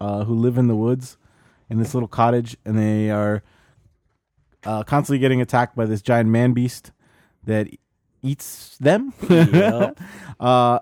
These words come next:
Speaker 1: and they decide they've had enough of it, and they wanna v-, hunt down and kill the man beast. So it's kind of their quest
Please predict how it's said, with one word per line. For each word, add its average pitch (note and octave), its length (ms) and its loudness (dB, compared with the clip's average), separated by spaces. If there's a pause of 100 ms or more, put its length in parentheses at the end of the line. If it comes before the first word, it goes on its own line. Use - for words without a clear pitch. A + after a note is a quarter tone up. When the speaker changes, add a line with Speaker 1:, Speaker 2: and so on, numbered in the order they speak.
Speaker 1:
and B2 560 0 (380)
they B2 120 0
decide B2+ 400 2
they've A#2 160 2
had A#2+ 160 4
enough B2+ 220 0
of B2 120 -6
it, B2+ 160 -2
and A2+ 120 -4
they A2 60 -2
wanna G#2+ 400 -2
v-, G2+ 200 -12 (840)
hunt A#2+ 260 -6
down A2+ 240 0
and G#2 80 -4
kill A2 220 -4
the G#2 60 -6
man G2 240 -4
beast. F#2 380 -10
So F#2+ 140 -10
it's G2+ 120 -12
kind G2+ 180 -4
of F#2+ 100 -6
their F#2 180 -6
quest - 520 -12